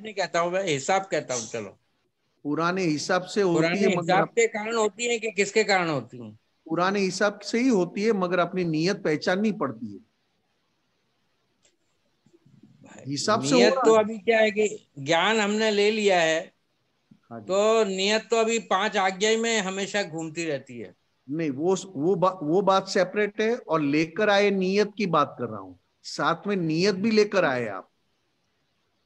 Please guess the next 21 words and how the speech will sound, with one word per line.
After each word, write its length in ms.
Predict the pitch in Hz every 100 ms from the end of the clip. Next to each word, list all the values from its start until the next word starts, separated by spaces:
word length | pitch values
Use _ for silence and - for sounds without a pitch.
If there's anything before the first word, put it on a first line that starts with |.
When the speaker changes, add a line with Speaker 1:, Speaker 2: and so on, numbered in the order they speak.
| _ _ _ _ _
Speaker 2:
जैसे 320 | 117 143 143
आप 120 | 165 156
हिसाब 400 | 135 120 180 175
कहते 200 | 165 151
हो 60 | 247
ना, 100 | 381
पुराना 380 | 294 185 190 190
हिसाब, 580 | 165 151 175 147 - - _ _ _ _
तो 60 | 160
पुराने 400 | 156 160 170 190
Speaker 1:
हम्म। 60 |
Speaker 2:
हिसाब 240 | 156 - -
के 180 | _ 180
साथ 240 | 180 180 175
हम 280 | 151 170 196
पुरानी 520 | 180 151 160 170 185
नियत 600 | 156 143 151 165 190 190
भी 300 | 151 165 220
लेकर 400 | 208 196 180 156
आए 200 | 123 110
हैं। 300 | 98 95